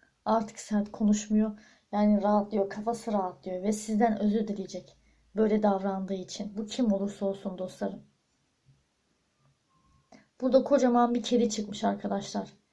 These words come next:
Kara kedi. Aranızda biri var, kara kedi girme, girmeye çalışıyor. İşiniz olur, sevginiz, nişanlınız olur, aileniz olur. Bu yakın çevrenizden biri ama.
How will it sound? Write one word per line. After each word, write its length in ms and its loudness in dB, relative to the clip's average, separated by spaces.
Kara 260 2
kedi. 360 -6
Aranızda 500 6
biri 180 4
var, 180 2
kara 220 0
kedi 220 2
girme, 300 0
girmeye 320 8
çalışıyor. 500 -8
İşiniz 420 0
olur, 200 4
sevginiz, 520 2
nişanlınız 600 2
olur, 220 -2
aileniz 600 0
olur. 300 -4
Bu 120 2
yakın 360 4
çevrenizden 760 -2
biri 160 -8
ama. 280 -16